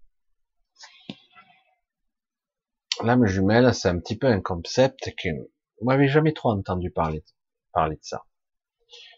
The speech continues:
Euh, j'ai un petit peu observé de là, j'en ai très vaguement parlé. Euh. Pour moi, l'âme jumelle, c'est un être qui partage votre esprit, euh, votre esprit directeur,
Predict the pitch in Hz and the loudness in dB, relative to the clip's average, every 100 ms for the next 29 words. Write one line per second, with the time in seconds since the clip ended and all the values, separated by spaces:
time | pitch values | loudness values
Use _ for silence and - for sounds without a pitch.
0 | _ - 92 82 85 95 95 131 143 151 | _ -10 -6 -4 -4 -2 2 2 2 0
1 | 156 151 - 131 107 107 101 120 101 95 | 6 4 4 2 4 2 2 2 4 4
2 | 98 104 95 - - - 110 95 92 87 | 0 -2 -6 -8 -6 -4 -2 -2 -2 -4
3 | 87 87 87 90 - 85 85 82 76 78 | -6 -8 -4 -4 -4 -6 -6 -6 -10 -16
4 | - - _ - - - - _ _ - | -18 -20 _ -20 -18 -20 -20 _ _ 2
5 | 117 127 165 123 123 120 110 110 107 107 | 4 6 6 8 8 6 4 2 4 4
6 | 139 160 - - - 110 104 - 104 98 | 4 2 -2 -10 -6 -2 -2 -2 -2 0
7 | 139 - - - - 107 - 123 - - | 0 -2 -14 -16 -16 -10 -4 -4 -2 0
8 | 151 117 107 107 - 104 - - 127 - | 0 0 -2 -2 -4 -8 -8 -8 -6 -4
9 | 107 107 - 117 - - 123 104 101 - | -4 -4 -4 -6 -6 -6 -4 -4 -6 -6
10 | 82 78 - | -6 -6 -12